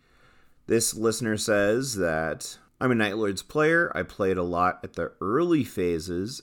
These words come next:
of Horus Heresy and kinda took a step away from the game, and now I'm coming back to second edition. I'm trying to figure out how to build my armies and how to make things work. I've got about six K points. I've got Terror Squads, Night Raptors, tanks, dreads,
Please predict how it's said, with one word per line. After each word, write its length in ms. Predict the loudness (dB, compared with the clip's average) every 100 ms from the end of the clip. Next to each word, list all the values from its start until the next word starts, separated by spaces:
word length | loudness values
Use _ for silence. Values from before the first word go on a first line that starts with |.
| -8
of 320 | -4 -4 -8
Horus 420 | -10 -2 -2 -2
Heresy 580 | 0 0 0 -2 0 -2
and 180 | -6 -6
kinda 200 | -4 -4
took 320 | -2 -4 -6 _ -6
a 80 | -4
step 320 | 0 -2 0
away 260 | 2 2 0
from 200 | -4 -8
the 60 |
game, 520 | -4 -2 0 0 -4 -8 -20 -20 _ _ -6
and 220 | -2 0
now 120 | 2 0
I'm 100 | -2
coming 260 | -4 -2
back 300 | 0 0 -2
to 240 | -8 -6 -6
second 460 | -6 -8 -10 -12
edition. 480 | -12 -12 -12 -16 -18 _ _ _ _ _ -8
I'm 160 | -6 -4
trying 320 | 0 2 2
to 60 |
figure 320 | -2 0 4 4
out 260 | 4 0
how 480 | -4 -4 -2 0 0 -4
to 260 | -6 -6
build 340 | -4 -4 -4 -6
my 160 | -8
armies 640 | -2 0 2 0 -2 -6 -12 -12
and 140 | -8
how 100 | -4
to 60 | -4
make 180 | -4 -6
things 220 | -10 -10
work. 240 | -12 -14 _ -10
I've 140 | -6 4
got 140 | 4
about 180 | 6 2
six 240 | 2 -2
K 160 | 2 2
points. 480 | 2 -2 -2 -2 -6
I've 80 | -4
got 200 | -4 -2
Terror 280 | 0 2
Squads, 500 | 0 4 6 6 4
Night 220 | -2 -2 0
Raptors, 640 | 2 0 -2 -4 -2 -6
tanks, 420 | -4 -2 -2 -4
dreads, 520 | -2 0 2 0 -4